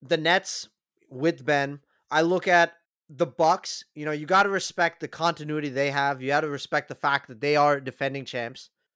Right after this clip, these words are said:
You look at the Heat. They are guys who are so well coached and they have continuity year in, year out. We don't have that. We gotta establish that now. So I'm not, I'm not about here to seriously say, like, "Oh yeah, we're, we're going to the finals. We're, we're favorites."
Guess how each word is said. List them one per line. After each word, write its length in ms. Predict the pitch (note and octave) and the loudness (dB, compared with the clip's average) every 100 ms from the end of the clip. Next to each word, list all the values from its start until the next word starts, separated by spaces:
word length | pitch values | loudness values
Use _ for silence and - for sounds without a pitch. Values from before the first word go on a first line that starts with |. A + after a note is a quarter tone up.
| _ | _
You 160 | E3 G3+ | 0 4
look 160 | G#3 | 6
at 120 | A3 G#3 | 4 0
the 80 | |
Heat. 380 | D3+ F3 G#3 A#3 _ _ _ - | -4 -2 -4 -6 _ _ _ -2
They 240 | C#3 F#3+ | 4 6
are 360 | F#3 F3 E3 E3 C#3+ | 8 8 6 4 -2
guys 440 | E3 E3 F3 F3 | 2 4 4 2
who 500 | - D#3 D#3 D3 C#3+ - _ | -4 -2 -2 -2 -4 -10 _
are 140 | D3+ D#3 | 2 2
so 300 | - - F#3+ | 2 4 6
well 220 | G3+ F#3 | 8 6
coached 380 | F3+ D3+ D3 D3+ | 4 0 0 -2
and 140 | D3 | -4
they 60 | D3 | -2
have 100 | C#3+ | -2
continuity 720 | - D#3+ D#3 D3+ D#3 C#3 C#3+ | 0 -2 0 -4 -2 -4 -6
year 320 | C#3 C#3 D#3 | -4 2 2
in, 140 | D3+ C#3+ | 2 -2
year 200 | C#3 C3 | -2 0
out. 300 | A#2+ A#2+ - _ _ _ _ _ - | 0 -4 -8 _ _ _ _ _ -4
We 140 | G3+ | 2
don't 180 | C4+ A#3 | 2 4
have 280 | E3+ F#3 B2 | 4 2 0
that. 160 | A2+ | -4
We 100 | B2+ | -2
gotta 220 | F3+ A3 F#3 | 4 4 4
establish 540 | - F#3 E3+ D#3+ C#3+ | 2 4 4 4 -2
that 200 | C3+ A#2 | -6 -6
now. 300 | B2+ A#2 G2 _ _ _ _ | -6 -8 -10 _ _ _ _
So 480 | - F3+ F3 D#3+ - _ _ _ | 0 4 4 2 -6 _ _ _
I'm 160 | D#3+ G#3+ | 0 4
not, 260 | A#3+ A#3 - - | 4 4 2 -6
I'm 120 | F#3+ | 0
not 180 | G#3+ G#3+ | 2 4
about 300 | F3+ F#3 E3 | 4 2 2
here 220 | E3+ E3 | 2 0
to 360 | - D#3 C3+ - _ | 0 -6 -8 -14 _
seriously 720 | - - G#3+ A3+ G#3 E3+ F3 D3+ | -12 -2 4 6 6 4 -2 -4
say, 280 | - D#3+ | 0 2
like, 180 | D3 C3+ | 2 2
"Oh 140 | E3+ F3+ | 6 6
yeah, 180 | E3+ C#3 | 6 4
we're, 200 | C#3 C3+ | 2 -2
we're 180 | C3+ D3+ | -8 -2
going 180 | D#3+ E3 | 2 2
to 60 | |
the 40 | C3 | 0
finals. 380 | D3+ D3 C3 B2 | 0 2 0 -2
We're, 160 | C#3 | -4
we're 220 | C3+ C3+ | -2 -4
favorites." 420 | A#2+ D3+ D3 A2 | -2 -2 -2 -4